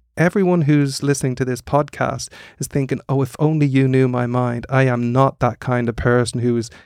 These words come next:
consistently kind, compassionate, wise." Actually, what you discover through meditation practice is what we feel are the limits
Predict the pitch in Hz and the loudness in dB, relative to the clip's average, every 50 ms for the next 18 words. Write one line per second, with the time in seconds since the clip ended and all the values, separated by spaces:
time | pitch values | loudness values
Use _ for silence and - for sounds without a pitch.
0 | _ - - 120 - - 147 135 - - - - 120 123 - - - 127 127 127 | _ -6 -4 -2 0 2 2 2 2 -2 -4 -4 -4 -4 -4 -2 0 0 2 2
1 | 127 123 123 123 120 - - 131 131 123 - 127 120 - - 127 127 135 131 123 | 0 -2 -4 -4 -4 -2 0 0 0 0 -2 -4 -6 -6 -4 -2 -2 -2 -2 -2
2 | 123 123 123 - - - - - - - - - - - 151 - - - 165 165 | -4 -6 -10 -12 -18 -20 -20 -20 -20 -20 -20 -20 -6 -4 -4 -2 2 2 2 4
3 | 151 143 139 - 127 - - - - 170 180 185 180 151 131 - - 135 127 127 | 2 2 0 0 0 0 0 2 2 2 4 4 4 2 2 2 2 2 2 2
4 | 127 127 127 127 123 - - 135 131 131 - - 120 - - 139 127 123 123 - | 0 0 -2 -2 -4 -2 -2 -2 -2 -2 -2 -4 -8 -8 -4 -4 -4 -4 -4 -6
5 | - 120 - 127 120 120 - - - - - - _ - 156 156 - - 180 190 | -8 -4 -2 -2 -4 -4 -8 -16 -20 -20 -20 -20 _ -2 0 0 0 0 -2 -2
6 | 185 - - 165 151 147 139 131 123 123 120 117 120 127 139 151 156 156 127 117 | -2 -2 -2 -2 0 2 0 0 0 0 -2 -2 0 2 4 4 4 2 0 -2
7 | - - - - - - - | -6 -10 -10 -10 -10 -10 -12